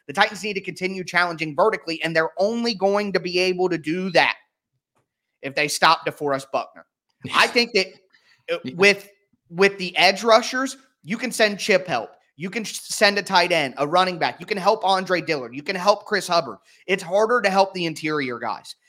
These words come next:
Speaker 1: And the Titans have missed rookie first rounder Peter Skoronski for the last three weeks due to, eh, Tennessee Titans fans. <laughs>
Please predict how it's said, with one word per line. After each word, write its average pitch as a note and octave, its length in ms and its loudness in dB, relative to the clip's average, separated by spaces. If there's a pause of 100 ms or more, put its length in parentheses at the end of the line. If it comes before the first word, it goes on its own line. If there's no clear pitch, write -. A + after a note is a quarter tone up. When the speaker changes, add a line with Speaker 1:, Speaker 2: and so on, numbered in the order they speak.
(140)
Speaker 1:
And F3+ 140 -2
the E3+ 60 -2
Titans A3 340 2
have G3+ 180 -2
missed D#3+ 480 -4
rookie D#3 440 -2
first A3+ 320 -2
rounder D3+ 320 -2
Peter F#3+ 280 -10
Skoronski D3+ 720 -4
for D3+ 80 -6
the C#3 100 -6
last C3 380 -2
three F3 320 -8
weeks F3+ 320 -2
due D#3 140 -4
to, D3 240 -4 (920)
eh, A#3 80 -12 (300)
Tennessee C#4+ 400 2
Titans D#3+ 400 0
fans. A#2+ 400 -8 (680)
<laughs> - 40 -10